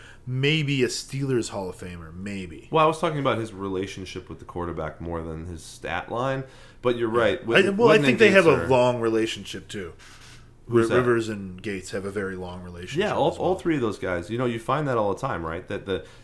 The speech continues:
Speaker 2: tight end and quarterback are really
Speaker 1: <sighs>
Speaker 2: close because they are really close. They s-,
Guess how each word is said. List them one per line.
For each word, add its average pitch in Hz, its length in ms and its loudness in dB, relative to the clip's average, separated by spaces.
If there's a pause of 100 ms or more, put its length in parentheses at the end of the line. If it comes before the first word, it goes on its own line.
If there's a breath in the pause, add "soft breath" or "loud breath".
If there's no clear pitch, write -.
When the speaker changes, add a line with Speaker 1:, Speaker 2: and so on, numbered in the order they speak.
Speaker 2:
tight 123 180 0
end 123 140 0
and 104 100 -4
quarterback 110 460 -2
are 95 40 -4
really 98 220 -4
Speaker 1:
<sighs> 87 140 -6
Speaker 2:
close 101 400 -4 (300 loud breath)
because 123 280 -2
they 113 160 0
are 117 240 4
really 101 220 2
close. 87 420 -4
They 98 120 -2
s-, - 160 -8